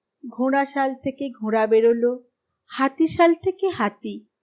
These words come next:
ময়ূরপঙ্খী যায় সারে সারে, আর বল্লম হাতে সারে সারে সিপাই সাঞ্চেই,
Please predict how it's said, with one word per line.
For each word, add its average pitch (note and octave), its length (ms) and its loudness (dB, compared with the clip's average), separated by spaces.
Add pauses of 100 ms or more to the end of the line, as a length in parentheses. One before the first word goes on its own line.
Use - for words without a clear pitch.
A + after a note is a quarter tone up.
(260)
ময়ূরপঙ্খী D#4 1040 0
যায় D4 400 0
সারে C#4 380 -2
সারে, A3+ 460 -2 (460)
আর A#3+ 260 4
বল্লম C4+ 640 4
হাতে D#4 440 -2
সারে C4 420 -2
সারে C#4 400 0
সিপাই C4+ 500 0
সাঞ্চেই, G#3+ 600 -6